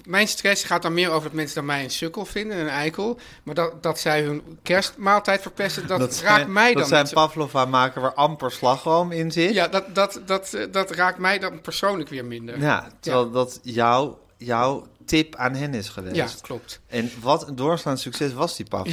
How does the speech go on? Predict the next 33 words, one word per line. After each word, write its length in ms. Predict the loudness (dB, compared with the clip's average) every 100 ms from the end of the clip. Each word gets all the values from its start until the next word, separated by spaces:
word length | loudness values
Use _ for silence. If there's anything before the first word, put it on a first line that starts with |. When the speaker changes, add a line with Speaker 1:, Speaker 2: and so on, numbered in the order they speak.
| 0 2
Speaker 1:
Ja, 80 | 2
maar 120 | 2
Speaker 2:
hè? 80 | 2
Speaker 1:
ik 20 |
wilde 160 | 0 -2
nog 160 | -4
wel 140 | -2 0
even 260 | 0 -4 -4
één 180 | -4 -2
ding 140 | -2
over 220 | -4 -4
zeggen, 320 | -2 -2 -2
want 180 | -6 -6 -10
ik, 200 | -14 -12
ik, 200 | -14 -14 -20 -18 -16
je 180 | -10 -8
vond, 280 | -4 -4 -4
vond 260 | -4 -2 0
je 60 |
dat 120 | -2 -2
ik 100 | 0
net 220 | 0 0
mijn 220 | -2 -4
excuses, 500 | -6 -8 -8 -10 -6
dat 140 | -6
die, 140 | -6 -8
dat 200 | -6 -6
ik, 120 | -8
dat, 120 | -6
dat 140 | -6 -4
mooie 300 | -2 -2 -2
excuses 500 | -6 -8 -10 -10 -8
waren? 400 | -8 -6 -10